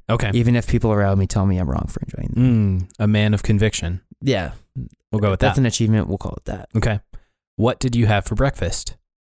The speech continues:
Speaker 2: So I'm not proud of this. I didn't eat breakfast, but on the way here to do this, I needed to eat food 'cause I hadn't eaten anything yet.
Speaker 1: Uh-huh.
Speaker 2: And so I got that, like, terrible Impossible Burger from Burger King.
Speaker 1: <laughs>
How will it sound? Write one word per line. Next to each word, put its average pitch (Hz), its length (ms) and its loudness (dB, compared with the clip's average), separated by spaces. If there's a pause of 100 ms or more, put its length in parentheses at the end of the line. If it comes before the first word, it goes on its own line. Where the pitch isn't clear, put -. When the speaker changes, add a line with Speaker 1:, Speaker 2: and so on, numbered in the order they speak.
(280)
Speaker 2:
So - 140 -2
I'm 127 120 2
not 139 160 0
proud 117 180 4
of 117 80 2
this. 107 180 0
I 113 120 0
didn't 139 180 2
eat 139 100 4
breakfast, 117 480 0
but 120 140 2
on 113 120 2
the 113 60 2
way 117 200 4
here 104 480 2
to 110 100 0
do 101 160 4
this, 123 340 0 (320)
I 117 80 0
needed 113 280 2
to 117 80 2
eat 110 160 0
food 107 260 0
'cause 107 100 0
I 95 60 2
hadn't 98 220 0
eaten 98 120 2
anything 123 300 2
yet. 131 300 0
Speaker 1:
Uh-huh. 117 260 2 (160)
Speaker 2:
And 113 100 2
so 117 120 0
I 113 80 0
got 113 180 -2
that, 113 220 0
like, 95 300 0
terrible 104 720 2 (360)
Impossible 117 600 0
Burger 123 320 0
from 117 160 0
Burger 101 260 0
King. 135 360 0
Speaker 1:
<laughs> - 60 -18